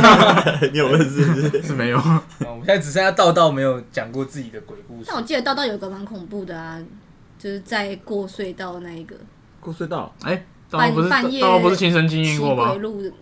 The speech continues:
Speaker 1: 哦，那个是山欸，
Speaker 4: 骑山
Speaker 1: 那个好像不是学校欸。
Speaker 2: 我觉得你可以讲一下，不一定是学校。
Speaker 1: 还是都可以？
Speaker 4: 我没有在那个局限学校啊。
Speaker 3: 都可以，都可以。
Speaker 2: 只是你不同人生阶段的
Speaker 1: 哦。
Speaker 2: 经历。
Speaker 1: 那个时候是我们大三的时候吗？
Speaker 3: 大三。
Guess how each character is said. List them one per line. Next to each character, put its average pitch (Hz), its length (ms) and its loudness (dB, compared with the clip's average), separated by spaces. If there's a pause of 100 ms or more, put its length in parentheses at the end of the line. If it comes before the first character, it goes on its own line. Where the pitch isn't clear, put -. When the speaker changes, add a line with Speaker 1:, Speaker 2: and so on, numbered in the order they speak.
Speaker 1:
哦， 160 400 0
那 196 80 -2
个 190 40 0
是 214 140 -6
山 170 280 -4
欸， 120 220 -6
Speaker 4:
骑 202 240 -10
山 208 200 -8
Speaker 1:
那 214 120 2
个 - 20 0
好 143 100 0
像 165 80 0
不 160 80 -2
是 175 40 -2
学 123 160 -4
校 120 260 -6
欸。 90 120 -12
Speaker 2:
我 131 100 -6
觉 165 80 0
得 196 60 2
你 170 80 0
可 165 60 2
以 160 80 2
讲 117 200 -4
一 104 60 -10
下， 113 300 -12
不 202 80 2
一 185 40 2
定 190 100 0
是 180 60 0
学 160 160 2
校。 131 140 -2
Speaker 1:
还 123 60 0
是 113 80 -4
都 - 40 -12
可 - 120 -16
以？ - 80 -12
Speaker 4:
我 214 40 -6
没 247 120 -4
有 277 160 0
在 254 220 -6
那 247 120 -6
个 220 80 -6
局 196 180 -10
限 214 220 -10
学 185 140 -12
校 160 80 -6
啊。 - 20 -6
Speaker 3:
都 156 60 -6
可 123 100 -6
以， - 40 -8
都 107 100 -14
可 117 120 -16
以。 - 60 -18
Speaker 2:
只 127 100 -10
是 156 140 -4
你 147 80 -4
不 208 260 -4
同 147 220 2
人 131 100 2
生 139 200 -2
阶 139 180 0
段 139 160 0
的 110 220 -6 (280)
Speaker 1:
哦。 120 600 -2 (340)
Speaker 2:
经 139 260 -8
历。 - 60 -4
Speaker 1:
那 202 60 -2
个 185 120 -2
时 160 100 -4
候 147 140 2
是 143 680 -2 (340)
我 107 140 -10
们 110 160 -8
大 143 200 -4
三 123 200 -8
的 117 80 -8
时 104 160 -14
候 101 200 -10
吗？ 90 180 -18 (720)
Speaker 3:
大 151 160 -4
三。 117 240 -10